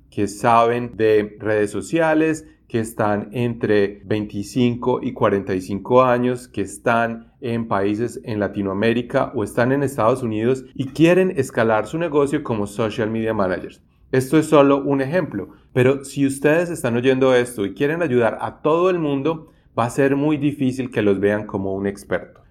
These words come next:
Lo importante aquí es saber a quién podemos ayudar e identificar cuáles son sus características.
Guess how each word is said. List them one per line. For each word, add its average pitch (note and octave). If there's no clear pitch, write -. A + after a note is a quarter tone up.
Lo A#2+
importante C3+
aquí E3
es B2
saber D3+
a C3
quién D#3
podemos C#3
ayudar C3+
e E3+
identificar D3
cuáles C#3
son C3+
sus C3+
características. G2+